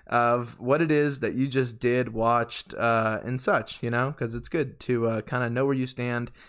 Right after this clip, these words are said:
and have a final word on things. So, uh, Rose, uh, is, is the best thing about it. What was your favorite thing about it? Because that's the pretty thing. Uh, the bud is what you're looking forward to, uh, tomorrow, or in this case, you know,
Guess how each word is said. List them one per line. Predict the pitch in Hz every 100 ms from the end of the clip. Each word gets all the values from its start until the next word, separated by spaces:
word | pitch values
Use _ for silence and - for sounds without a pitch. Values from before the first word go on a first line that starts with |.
| _
and | -
have | 117
a | 113
final | 117 120 117 110
word | 113 113
on | 107 107
things. | 107 107 110
So, | - 110 107 - - -
uh, | 117 113
Rose, | 110 139 156 170 180 180 - - _
uh, | 117 117 107
is, | 117 113
is | - 127
the |
best | 120 139 -
thing | 131 127 151
about | - 117 117 117
it. | 135 113
What | 117
was | 120
your | 117
favorite | 127 123 113
thing | 113 110
about | 110 107
it? | 127 127
Because | 117 107
that's | 117 -
the | 120
pretty | 123 110
thing. | 110 110 131 - - - _ _ -
Uh, | 110 113
the | 117
bud | 120 135 143 147 175 -
is | 120 120
what | 123
you're | 117
looking | 120 123 135
forward | 123 120 117 113
to, | - 120 110 110 - - _ -
uh, | 107 107 104
tomorrow, | - 131 123 120 120
or | 117 117
in | 113
this | 113
case, | - 123 110 - - _
you | 131
know, | 107